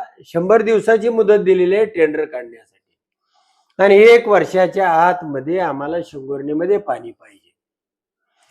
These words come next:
त्यासाठी आम्ही तीन टप्पे ठरवलेले होते की पहिली एकशे तीन किलोमीटरची पायी यात्रा आमच्या पायाची चमडी गेली तरी या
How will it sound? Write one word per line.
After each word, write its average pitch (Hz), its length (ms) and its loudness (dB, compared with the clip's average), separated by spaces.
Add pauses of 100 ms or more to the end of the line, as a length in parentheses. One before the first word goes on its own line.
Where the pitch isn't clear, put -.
(300)
त्यासाठी 208 460 4
आम्ही 220 260 4
तीन 226 320 -2
टप्पे 196 280 2
ठरवलेले 160 560 0
होते 147 460 -8
की 180 160 -12
पहिली 165 400 2
एकशे 185 280 -2
तीन 180 300 -4
किलोमीटरची 160 600 -4
पायी 156 380 -2
यात्रा 160 440 -2
आमच्या 151 440 -10
पायाची 147 500 -8
चमडी 156 380 -2
गेली 135 380 -2 (680)
तरी 208 680 2 (420)
या 160 280 0